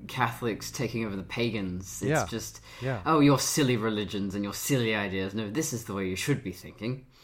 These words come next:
Speaker 2: Yeah, but he's punishing, and, but,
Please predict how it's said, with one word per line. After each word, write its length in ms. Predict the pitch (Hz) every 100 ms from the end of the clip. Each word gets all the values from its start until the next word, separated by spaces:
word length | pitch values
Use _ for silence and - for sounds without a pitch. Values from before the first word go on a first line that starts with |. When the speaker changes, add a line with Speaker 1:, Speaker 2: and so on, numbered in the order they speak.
| - _ _ _ _ -
Speaker 2:
Yeah, 240 | 131 135
but 140 | 110 110
he's 180 | 156 -
punishing, 680 | - 156 160 - 127 120 -
and, 180 | 123 113
but, 200 | - 117